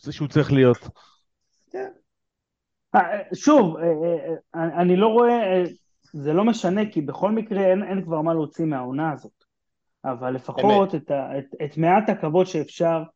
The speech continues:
Speaker 3: זה, אה, אה, מה עושים, מה עושים נגד סיטי? אנחנו
Speaker 1: אפשר להוציא
Speaker 3: נקבל
Speaker 1: המון
Speaker 3: שמינייה.
Speaker 1: מהעונה הזאת. אפשר להוציא המון מהעונה הזאת. תחשוב מה זה, שמונה, תשעה משחקים,
Speaker 3: לא
Speaker 1: להכין קבוצה
Speaker 3: רלוונטי,
Speaker 1: לקראת
Speaker 3: עד
Speaker 1: העונה הבאה.
Speaker 3: עד שלא
Speaker 1: לא,
Speaker 3: מגיע
Speaker 1: לא.
Speaker 3: מאמן זה לא רלוונטי.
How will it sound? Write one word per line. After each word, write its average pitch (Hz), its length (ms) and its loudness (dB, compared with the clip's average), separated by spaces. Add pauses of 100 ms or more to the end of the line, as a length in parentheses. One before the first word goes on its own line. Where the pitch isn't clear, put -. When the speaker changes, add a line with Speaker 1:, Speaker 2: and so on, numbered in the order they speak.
(260)
Speaker 3:
זה, 135 160 -6 (520)
אה, 135 40 -10 (160)
אה, 160 60 -12 (340)
מה 185 100 2
עושים, 220 340 0
מה 226 60 2
עושים 247 260 0
נגד 233 240 0
סיטי? - 420 -8
אנחנו 143 120 -2
Speaker 1:
אפשר 165 240 4
להוציא 180 340 4
Speaker 3:
נקבל 165 120 6
Speaker 1:
המון 175 200 6
Speaker 3:
שמינייה. 180 240 6
Speaker 1:
מהעונה 131 240 4
הזאת. 113 280 -2 (420)
אפשר 165 200 2
להוציא 160 480 4
המון 156 280 0
מהעונה 123 380 -2
הזאת. 110 200 -6
תחשוב 156 380 -4
מה 180 160 4
זה, 160 280 2
שמונה, 151 420 -4
תשעה 156 260 -4
משחקים, 185 640 -4 (640)
Speaker 3:
לא 131 140 2
Speaker 1:
להכין 202 160 8
קבוצה 208 120 6
Speaker 3:
רלוונטי, 196 320 6
Speaker 1:
לקראת 196 140 6
Speaker 3:
עד 196 60 4
Speaker 1:
העונה 196 180 4
הבאה. 185 360 2 (320)
Speaker 3:
עד 214 200 0
שלא 208 120 4
Speaker 1:
לא, 190 180 6
Speaker 3:
מגיע 175 200 8
Speaker 1:
לא. 175 60 2
Speaker 3:
מאמן 165 280 0
זה 156 100 -4
לא 156 160 -4
רלוונטי. 135 380 -8